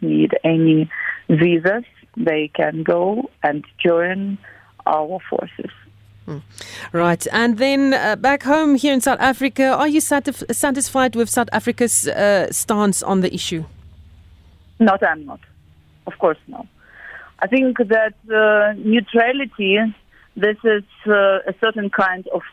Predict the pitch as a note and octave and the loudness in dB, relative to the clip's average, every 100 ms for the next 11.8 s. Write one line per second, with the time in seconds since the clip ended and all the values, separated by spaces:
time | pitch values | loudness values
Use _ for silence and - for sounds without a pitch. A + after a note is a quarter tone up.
0 | - E3 - E3 C#3+ _ _ _ _ _ | -8 -8 2 2 2 _ _ _ _ _
1 | _ _ _ _ _ _ _ _ _ _ | _ _ _ _ _ _ _ _ _ _
2 | _ _ F#3 F#3 F3+ F3 - - - _ | _ _ 0 0 0 -6 -20 -20 -20 _
3 | _ _ _ _ - E3 E3 E3 E3 E3+ | _ _ _ _ 0 2 4 2 2 0
4 | D#3+ E3+ F3 E3 D#3+ D3+ D#3 - - - | -2 -12 -10 -2 -2 -2 -4 0 0 0
5 | E3 E3 E3+ - D#3+ - G#3+ G3+ _ F#3+ | 0 0 -2 -2 -2 0 0 0 _ -8
6 | F3 E3 E3 D#3+ D#3+ A3 G#3+ _ - D#3+ | 0 2 2 0 0 0 0 _ -20 -20
7 | - F3 D3+ F3 - - - - - - | -4 0 0 -2 -10 -20 -20 -20 -20 -20
8 | - E3 D#3+ D#3+ E3 E3+ F3 F3+ F3+ E3+ | -4 0 0 0 0 0 0 2 2 2
9 | F3 _ _ G3 E3 D3 _ - _ _ | 0 _ _ 0 0 -2 _ -20 _ _
10 | _ - E3 D#3 D3 D3+ D3 _ _ _ | _ 2 2 2 0 0 -4 _ _ _
11 | - E3+ E3 - E3+ D3 C#3+ | 0 0 0 0 0 0 -6